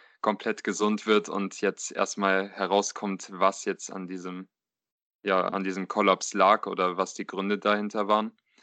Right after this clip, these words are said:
Äh, aber wie gesagt, er wird auf jeden Fall nicht mehr in der Serie A spielen können und da werden sich wahrscheinlich Eriksen und die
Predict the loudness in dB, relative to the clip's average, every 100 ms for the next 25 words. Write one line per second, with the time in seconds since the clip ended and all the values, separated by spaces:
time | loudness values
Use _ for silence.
0 | -20 _ _ _ 0 2 2 2 0 0
1 | 0 2 4 4 0 -4 0 0 -2 -6
2 | -4 -4 -2 -2 0 -2 -6 -6 0 0
3 | 0 -2 0 0 2 4 6 4 2 -4
4 | -6 -4 -2 -2 -4 2 2 4 0 -2
5 | -6 -6 -12 _ _ _ _ -6 -2 -2
6 | 0 2 2 2 -4 -4 -4 -2 0 0